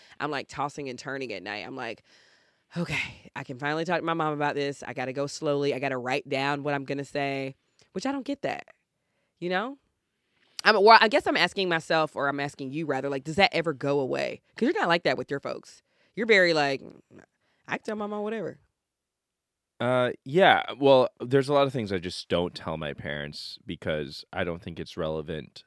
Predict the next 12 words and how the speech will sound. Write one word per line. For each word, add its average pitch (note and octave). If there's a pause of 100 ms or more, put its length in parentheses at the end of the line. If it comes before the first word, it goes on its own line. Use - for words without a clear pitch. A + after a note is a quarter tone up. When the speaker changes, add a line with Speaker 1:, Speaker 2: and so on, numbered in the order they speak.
(340)
Speaker 2:
for E2+
our D#2
relationship. F#2 (340)
Speaker 1:
Gotcha. C3+
Speaker 2:
Because F2+
I F2+
don't F2
have D#2+ (540)
that F2
kind E2
of, C#2+
um, C2